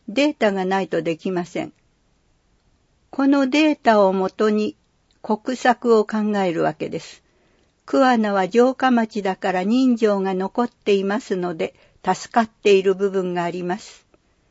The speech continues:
市長。市も絆とか人のつながりを大事にした地域づくりをしようとしています。みんなの課題をみんなで解決できるよう、自治会だけでなく、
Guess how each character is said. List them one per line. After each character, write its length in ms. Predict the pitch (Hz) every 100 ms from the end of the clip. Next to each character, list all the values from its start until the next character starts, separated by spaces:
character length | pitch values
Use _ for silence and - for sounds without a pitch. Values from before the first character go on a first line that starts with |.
| _ _ _ _
市 240 | - -
長。 440 | - 240 208 143 - _ _ _ _ _ _ _ _ _
市 320 | - - 254 262
も 200 | 220 -
絆 540 | - 208 262 262 262
と 180 | - 247
か 240 | - -
人 360 | - - - 262
の 120 | 254
つ 160 | - 240
な 160 | 240
が 140 | 240 247
り 140 | 240
を 120 | 233
大 300 | 220 233 240
事 140 | 233 254
に 140 | 226
し 120 | -
た 160 | - 202
地 280 | - 226 240
域 180 | - 247
づ 180 | 277
く 160 | - 262
り 160 | 226 202
を 80 |
し 160 | 233 220
よ 120 | 202
う 40 | 196
と 160 | 208
し 140 | - -
て 160 | 196
い 100 | 180
ま 140 | 180 202
す。 220 | - _ _ _ _ _ _ _ _ _ _ _ _ _ _ -
み 220 | 220 262
ん 60 | 277
な 120 | 269
の 160 | 226
課 220 | - - 202
題 280 | 226 226
を 100 | 214
み 200 | 208 220
ん 80 | 269
な 120 | 285
で 120 | 240 202
解 260 | 214 220
決 300 | 220 220 220
で 120 | 202 196
き 180 | 226
る 140 | 202 190
よ 280 | 185 165 - _ _ _ _ -
う、 0 |
自 200 | 180 208
治 180 | - -
会 260 | 277 269
だ 140 | 247 233
け 200 | - 262
で 160 | 208
な 160 | 196 202
く、 320 | - - -